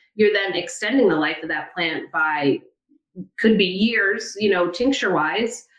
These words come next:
So it's just, you know, then preparing it in these different ways where then you, you could make a cup of tea, or you could have a tincture, you could make a hydrosol with it. So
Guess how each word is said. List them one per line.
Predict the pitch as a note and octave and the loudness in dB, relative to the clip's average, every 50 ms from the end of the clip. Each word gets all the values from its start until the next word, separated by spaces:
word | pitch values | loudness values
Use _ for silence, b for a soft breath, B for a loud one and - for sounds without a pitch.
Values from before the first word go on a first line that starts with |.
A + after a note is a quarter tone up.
| b b b b b | b b b b b
So | - - - G#3+ G3+ G3 F#3+ | -10 0 2 2 4 4 4
it's | - - - - - | 2 2 -2 -4 -2
just, | A3+ G#3+ G3+ - - - - | 0 0 0 -2 -4 -8 -4
you | C#4 A3 A3 | 2 2 4
know, | G3+ F#3+ G3 | 4 4 2
then | F#3+ F#3+ F#3+ F#3+ F#3 E3 D4+ - - - - - - - - - | 0 -2 -2 0 0 0 0 -2 -6 -12 -20 -20 -20 -20 -10 -6
preparing | G#3 G3+ - G#3+ A3 A3+ A3+ A3 A3 G#3+ | -6 -4 -2 -2 -2 0 0 0 -2 0
it | - F3 | 2 2
in | F#3+ F#3+ F#3 | 2 2 2
these | F#3+ F#3 F#3 F#3 - | 0 0 -2 -2 -2
different | - G#3+ A3 G#3 F#3 - F3+ | -2 -2 -2 0 -2 -2 0
ways | G3 G#3+ A3 G#3+ F#3+ F#3 F#3 | 0 0 0 0 -2 -2 -2
where | E3+ E3 E3 D#3+ E3 | -4 -4 -4 -4 -4
then | E3 E3 E3+ | -4 -2 0
you, | E3 E3+ E3 E3+ - - - | 0 0 0 -2 -6 -10 -6
you | F#3 F#3 F#3 | -4 -4 0
could | C4+ C#4 D4+ | 2 4 4
make | C4+ A3+ - | 4 4 2
a | E3+ - | -4 -6
cup | - F#3 - F3 | -6 -6 -6 -6
of | E3+ - | -8 -4
tea, | - E3 D#3 D#3+ | 0 0 2 2
or | D#3+ | 2
you | D#3 E3+ E3 | 2 2 2
could | - A3+ A#3 | 2 0 0
have | A#3 A3+ G#3 | 0 0 -4
a | F#3+ | -6
tincture, | - - F#3 F3 E3+ - D3 D3+ D#3+ | -6 -4 -6 -4 -4 -2 -2 0 2
you | E3 E3+ - | 2 0 0
could | G3 F#3 | 0 0
make | F#3+ G3+ - | 0 0 0
a | B3 | -2
hydrosol | - E3+ E3 D#3+ D#3 D#3+ D#3+ - D#3+ D#3 D#3+ - | -4 -4 -6 -6 -8 -10 -10 -8 -4 -2 -2 -2
with | D3+ - - | -2 -4 -6
it. | - - - | -8 -12 -10
So | - - F#3+ F#3 - | -4 -2 0 0 0